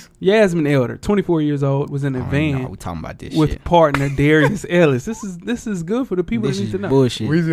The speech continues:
Speaker 3: wanna talk about 'cause you don't be in the
Speaker 1: Right.
Speaker 3: gym.
Speaker 1: So Yasmin Elder was in a van with her partner Darius Ellis. They got into an argument. Prosecutors say Elder, who's two hundred and seven pounds,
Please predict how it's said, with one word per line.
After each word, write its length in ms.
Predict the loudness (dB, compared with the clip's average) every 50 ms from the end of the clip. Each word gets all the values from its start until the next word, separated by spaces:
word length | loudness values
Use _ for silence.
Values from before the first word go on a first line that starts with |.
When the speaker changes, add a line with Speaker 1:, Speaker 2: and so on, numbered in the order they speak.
| 2
Speaker 3:
wanna 160 | 2 0 -2 -2
talk 200 | 0 -2 -2 0
about 180 | 0 -2 -2 -2
'cause 160 | -4 -6 -4
you 100 | 0 0
don't 160 | 0 0 0
be 100 | 0 0
in 60 | 2 2
the 60 | 2
Speaker 1:
Right. 80 | 2 2
Speaker 3:
gym. 320 | 2 2 2 2 0 -2 -8 -14 -20 -18 -18 -18
Speaker 1:
So 400 | 0 4 6 6 6 4 0 -4 -12 -20 _
Yasmin 420 | -4 -2 0 2 2 2 0 0 0
Elder 320 | 0 0 0 -2 -4 -6 -12 _ _ _ _ _ _
was 100 | -10 -6
in 80 | -6 -6
a 40 |
van 260 | -4 -4 -4 -4 -2 -4
with 100 | -4 -6
her 80 | -6
partner 340 | -8 -6 -8 -8 -6 -6 -8
Darius 460 | -6 -6 -6 -6 -6 -8 -8 -10 -8 -6
Ellis. 400 | -6 -6 -6 -8 -14 -20 -20 _ _ _ _ _ -20 _ _ _ _ _
They 100 | -6 -4
got 140 | -2 0 -2
into 180 | -2 -2 -2
an 80 | 0 0
argument. 400 | 2 2 0 0 -4 -8 -12 _ _ _ _ _ -20 _ _ _ _ _
Prosecutors 480 | -2 -2 -2 -2 -2 -2 -2 -2 -2
say 160 | -4 -6 -8 -4 0
Elder, 280 | 2 2 2 2 0
who's 280 | -2 -2 -2 -2 -2 -6
two 240 | -2 2 2 2 2
hundred 280 | 0 -2 -2 -2 -4
and 140 | -4 -6 -6
seven 280 | -4 -4 -4 -4 -4 -6
pounds, 580 | -6 -4 -4 -4 -4 -4 -8 -10 -12 -14 -20